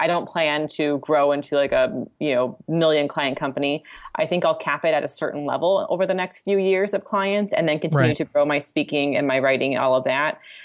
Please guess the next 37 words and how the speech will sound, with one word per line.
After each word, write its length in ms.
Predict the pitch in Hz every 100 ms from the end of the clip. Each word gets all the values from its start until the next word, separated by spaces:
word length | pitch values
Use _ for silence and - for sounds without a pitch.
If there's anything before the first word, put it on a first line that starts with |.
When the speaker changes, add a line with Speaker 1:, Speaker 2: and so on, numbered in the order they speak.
| -
Speaker 1:
And 120 | 180
I 60 | 180
actually 360 | 175 185 196
do 160 | 170 175
have 180 | 180 156
a 60 |
course 400 | 151 - 175 165 -
that's 320 | - 135 -
launching. 540 | 165 156 151 143 135 139 147
Um, 320 | 139 127 139
the 60 |
Newlywed 360 | 151 165 156 143
Money 200 | 151 151
Boot 200 | 139 131
Camp 320 | - 131 131
is 160 | 131 131
probably 240 | 143 131
one 100 | 135
of 60 | 131
the 80 | 131
tabs 300 | 131 131 135
on 100 | 135
there 160 | 135
that 100 | 135
you 80 | -
can 140 | 143
see. 200 | 127 135
It's, 200 | 135 -
it's 180 | - 156
not, 300 | 160 151 143
like, 180 | 139 135
super 300 | - 160 151
pre-, 120 | 151 -
prevalent 400 | - 147 151 143
right 220 | 147 143 147
now. 340 | 143 135 139 - - - -
Um, 540 | 165 147 143 127 139